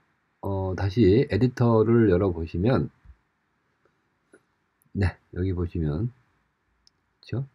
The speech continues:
제대로 이제 커버가 됐습니다. 그러면 다시 이렇게 드래그, 외곽을 드래그하면 내가 원하지 않는 부분을 이렇게,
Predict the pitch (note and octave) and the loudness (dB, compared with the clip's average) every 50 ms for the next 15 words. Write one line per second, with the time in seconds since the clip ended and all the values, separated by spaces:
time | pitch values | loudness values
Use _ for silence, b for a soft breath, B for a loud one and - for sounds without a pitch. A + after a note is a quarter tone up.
0 | _ _ _ _ _ _ _ _ _ _ _ _ _ _ _ _ _ _ _ _ | _ _ _ _ _ _ _ _ _ _ _ _ _ _ _ _ _ _ _ _
1 | _ _ - - - F2+ G#2+ G#2+ G#2 G2 F2 F2+ E2+ D2+ - _ _ _ _ _ | _ _ -6 -4 -2 0 2 4 4 4 4 2 0 0 -2 _ _ _ _ _
2 | _ _ _ _ _ - - B2 A#2 A#2 G2+ F#2+ - E2+ - - F#2+ D#2+ C#2 - | _ _ _ _ _ -10 -8 -4 -2 -2 -2 -2 -4 -6 -6 -4 -4 -4 -4 -4
3 | - C#2+ - A#2+ - _ _ _ _ _ _ _ _ _ _ _ _ _ _ _ | -8 -10 -12 -12 -14 _ _ _ _ _ _ _ _ _ _ _ _ _ _ _
4 | _ A#2 A#2+ A#2+ A#2 B2 B2+ B2+ A#2 G#2 F#2+ F2+ - - F#2+ F2 G2 C#3 D#3 - | _ 0 4 6 6 6 6 4 2 2 -2 -2 -2 0 2 2 2 0 -2 -6
5 | _ _ _ _ _ _ _ _ _ _ _ _ _ _ _ _ _ _ _ _ | _ _ _ _ _ _ _ _ _ _ _ _ _ _ _ _ _ _ _ _
6 | _ _ _ _ _ _ _ _ _ _ _ A#2 A2+ A2+ A2 G#2 _ _ _ _ | _ _ _ _ _ _ _ _ _ _ _ -20 -20 -20 -20 -20 _ _ _ _
7 | _ - E2 E2+ F2 _ - - D2+ D2 D#2+ F2 - G2 - A2 G2+ G2 D#2 D2 | _ -12 -12 -12 -12 _ -10 -8 -8 -8 -8 -4 -2 2 4 4 4 4 2 0
8 | - - _ _ - A2 B2+ E3 E3 D3+ D#3+ D3 - A2+ A2+ G#2+ G#2+ F#2+ F#2 F#2+ | -2 -6 _ _ 0 4 6 6 8 8 6 6 6 4 4 4 4 2 2 0
9 | G2 F2 D#2 D#2 F#2+ D3 E3+ - _ _ - - - _ _ _ _ _ _ _ | 0 0 0 0 -2 -4 -6 -8 _ _ -20 -20 -20 _ _ _ _ _ _ _
10 | _ _ _ _ - D#2+ F#2 F#2+ G#2+ A#2 A2+ G#2+ F#2 F2 F#2+ G#2 A2 A2 G#2+ G#2+ | _ _ _ _ -8 -4 -2 2 4 4 6 6 6 6 6 4 4 2 2 2
11 | A#2 G2+ F2+ F2+ G2 G2+ G2 F2 F2 E2+ D#2+ E2 E2+ E2+ F#2 A#2 D#3 G#3+ B3 A#3 | 2 2 4 2 2 0 0 -2 -4 -4 -2 0 0 2 2 4 2 2 2 -2
12 | - _ _ _ _ _ _ _ _ _ _ _ _ _ _ _ _ _ _ _ | -6 _ _ _ _ _ _ _ _ _ _ _ _ _ _ _ _ _ _ _
13 | _ - - F2+ - _ - A2 C#3 | _ -18 -18 -18 -12 _ -8 -8 -8